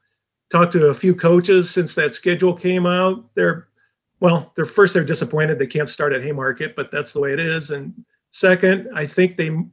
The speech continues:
probably would prefer having all four games at one site, but, you know, there's covid, uh, regulations again, and, uh, you know, they're doing the best they can, just trying to get it scheduled. Uh, Den Hartog does have artificial turf, so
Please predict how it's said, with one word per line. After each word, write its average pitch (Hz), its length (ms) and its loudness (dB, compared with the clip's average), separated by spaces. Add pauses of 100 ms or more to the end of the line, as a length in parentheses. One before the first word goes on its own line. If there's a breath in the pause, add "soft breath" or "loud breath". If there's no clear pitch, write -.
(120)
probably 202 260 2
would 160 160 0
prefer 165 400 0
having 156 340 -2
all 156 220 -4
four 156 340 -6
games 151 360 -4
at 143 80 -6
one 143 260 -8
site, 180 580 -4
but, 151 260 -6 (680)
you 202 80 -2
know, 208 80 2
there's 175 220 2
covid, 170 580 2 (260)
uh, 156 420 -4 (220)
regulations 156 680 0
again, 156 680 -6 (100)
and, 143 400 -4
uh, 143 300 -2 (600 soft breath)
you 180 60 2
know, 175 100 2
they're 165 120 2
doing 180 200 6
the 165 80 4
best 165 300 0
they 151 160 2
can, 151 560 -2
just 165 220 -10
trying 170 180 0
to 151 60 -4
get 143 160 0
it 135 100 -4
scheduled. 151 840 -2 (120)
Uh, 135 220 -6
Den 151 180 -6
Hartog 147 560 -6
does 143 220 -2
have 143 160 -8
artificial 143 560 -6
turf, 160 440 -6
so 143 460 -6